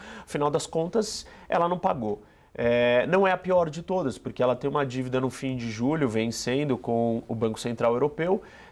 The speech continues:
que são de três bilhões de euros, e essa sim é muito maior, muito mais grave,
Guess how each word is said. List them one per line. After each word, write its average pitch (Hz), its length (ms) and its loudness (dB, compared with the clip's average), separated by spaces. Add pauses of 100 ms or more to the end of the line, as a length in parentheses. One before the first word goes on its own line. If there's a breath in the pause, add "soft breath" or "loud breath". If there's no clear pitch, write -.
que - 60 -12
são 220 100 2
de 190 140 2
três 185 320 2
bilhões 165 420 0
de 151 100 -4
euros, 117 380 2
e 110 100 4
essa 139 240 2
sim 147 220 -6
é 135 40 0
muito 123 260 -4
maior, 156 500 4
muito 131 260 -4
mais 131 200 0
grave, 160 640 0